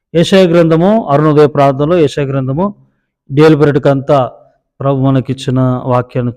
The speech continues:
చూద్దాము. యెషయా గ్రంథము ముప్పై మూడు, ముప్పై మూడు, రెండవ చరణం చదువుతాను, రెండవ వచనం చదువుతాను. "యెహోవా, నీ కొరకు కనిపెట్టుచున్నాము, మా యందు కరుణించుము.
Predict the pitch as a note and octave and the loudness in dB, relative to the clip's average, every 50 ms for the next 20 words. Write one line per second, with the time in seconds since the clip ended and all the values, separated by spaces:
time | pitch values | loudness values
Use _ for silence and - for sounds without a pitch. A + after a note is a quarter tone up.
0 | - C3 A#2+ A#2+ B2 C3 B2+ B2+ D3 F#3 G3+ G3+ - _ _ _ _ _ _ _ | -10 -12 -10 -4 -2 -2 0 0 -2 -2 -4 -6 -10 _ _ _ _ _ _ _
1 | _ _ _ _ _ _ _ _ _ _ _ _ _ _ _ _ _ - D3+ C#3+ | _ _ _ _ _ _ _ _ _ _ _ _ _ _ _ _ _ -4 -4 -2
2 | - - E3+ E3 D3+ C#3+ D#3 D3+ C#3+ D3 C#3+ D#3 F3+ G#3 G#3+ F#3 D#3+ F3 F3 - | 2 2 2 4 4 4 2 2 2 2 2 2 2 2 2 2 0 0 -2 -2
3 | - - F#3 F3 E3+ E3+ E3+ F3 E3 - - _ - - _ _ _ _ _ - | 0 2 4 4 6 6 4 2 0 -4 -12 _ -20 -20 _ _ _ _ _ -4
4 | C#3 C#3+ D#3 E3 F3 E3 D3 C3 - - _ - - _ _ _ _ _ _ _ | -2 2 2 4 4 4 2 0 -2 -6 _ -20 -20 _ _ _ _ _ _ _
5 | _ _ _ - C#3+ C3 - D3 C#3 C3+ C3+ C3+ C3+ D#3+ G3+ A#3 A3 - - _ | _ _ _ -10 -8 -6 -4 -2 -2 0 0 0 0 0 0 0 -2 -6 -14 _
6 | _ _ _ _ _ _ _ _ _ _ _ _ _ _ _ _ _ _ _ _ | _ _ _ _ _ _ _ _ _ _ _ _ _ _ _ _ _ _ _ _
7 | _ _ _ - C3+ C#3 C#3+ C#3 C#3 C3+ C3 - C#3+ B2+ B2+ B2+ B2 A#2+ A#2+ B2+ | _ _ _ -8 -4 -2 0 0 0 0 0 0 -2 -2 -2 -2 -4 -4 -4 -4
8 | B2 B2 A#2+ - A#2+ A2 A2+ A#2+ C#3+ D#3 D#3+ D3 C3+ A#2+ - B2+ A#2 A2+ - A#2 | -6 -6 -6 -6 -8 -8 -6 -2 0 2 2 2 0 0 -4 -6 -10 -10 -10 -10
9 | A2+ A2 - A#2 B2+ D3 D3+ D#3+ F#3 F#3+ F#3+ F#3+ F#3+ F#3+ G3 G#3 G#3 G3 - - | -12 -12 -8 -4 0 2 4 4 6 6 6 6 6 6 4 4 2 0 -4 -12
10 | - - _ _ _ _ _ _ - E3 D3+ D3 E3+ G3 A3 A3+ G#3+ A#3 G#3+ G#3+ | -20 -20 _ _ _ _ _ _ -8 -4 0 2 4 4 4 4 4 4 4 4
11 | G#3 G#3+ A3+ G#3+ G#3+ G#3 - F3 F3 G3 G3+ G#3 G#3+ G3 G3+ G3 G3+ - F3 E3 | 4 4 4 2 4 4 4 4 4 4 2 2 2 0 0 -2 -6 -4 -4 -2
12 | E3 D#3 D3+ D3 C#3+ C3+ C3 B2+ B2+ - C3+ C3+ C#3 C#3 C#3+ C#3+ D3 D3 C#3 C#3 | 0 0 2 2 0 0 -2 -6 -8 -6 -4 -2 0 2 2 2 2 0 0 0
13 | C#3 C3 C#3 C3 C#3 C#3 C#3+ D#3+ D#3+ D#3+ D3+ B2+ - - C3+ B2+ B2 A#2 | -2 -2 -4 -2 0 0 0 0 0 -2 -4 -4 -8 -12 -14 -14 -16 -16